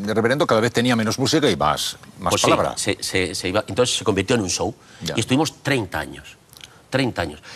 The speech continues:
Speaker 2: Estuvimos ocho años, ocho años, fíjate que se dice pronto,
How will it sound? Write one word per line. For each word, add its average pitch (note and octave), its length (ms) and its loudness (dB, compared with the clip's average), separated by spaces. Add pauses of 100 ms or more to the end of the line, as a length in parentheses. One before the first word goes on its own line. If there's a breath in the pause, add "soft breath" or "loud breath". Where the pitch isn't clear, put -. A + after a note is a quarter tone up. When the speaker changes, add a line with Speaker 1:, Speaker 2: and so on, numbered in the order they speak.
(320 loud breath)
Speaker 2:
Estuvimos D#3+ 380 2
ocho D3 280 0
años, A#2 380 0 (220)
ocho B2+ 280 0
años, G#2+ 200 0
fíjate A2+ 340 0
que G#2 80 0
se F#2+ 80 0
dice F#2 140 -2
pronto, F2+ 340 -4